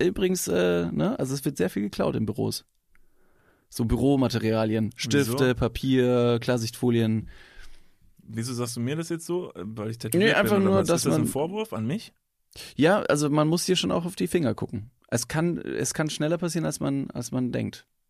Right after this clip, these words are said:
Speaker 2: Also wenn ich im Supermarkt Obst mitnehme, was ich nicht bezahle, dann ist es kein Diebstahl, sondern ich hole mir einfach das von der Natur zurück, was mir zusteht.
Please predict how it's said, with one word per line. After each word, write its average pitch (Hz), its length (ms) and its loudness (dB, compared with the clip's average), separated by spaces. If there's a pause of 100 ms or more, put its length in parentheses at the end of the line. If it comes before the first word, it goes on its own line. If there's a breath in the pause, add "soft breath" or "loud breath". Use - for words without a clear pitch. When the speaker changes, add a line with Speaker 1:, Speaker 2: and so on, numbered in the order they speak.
(460)
Speaker 2:
Also 120 340 0
wenn 120 140 -2
ich 147 160 -6
im 131 120 -4
Supermarkt 107 540 -4
Obst 139 260 -4
mitnehme, 101 460 -4
was 107 140 -8
ich 113 60 -6
nicht 117 180 -4
bezahle, 104 460 -8 (100)
dann 110 80 -6
ist 120 80 -4
es 117 100 -8
kein 107 180 -6
Diebstahl, 160 460 -6 (420 soft breath)
sondern 113 260 -4
ich 107 120 -6
hole 120 100 -2
mir 117 80 -2
einfach 107 180 -6
das 110 180 -8
von 113 140 -4
der 107 80 -2
Natur 107 300 -6
zurück, 110 280 -8
was 101 120 -8
mir 101 100 -6
zusteht. - 460 -12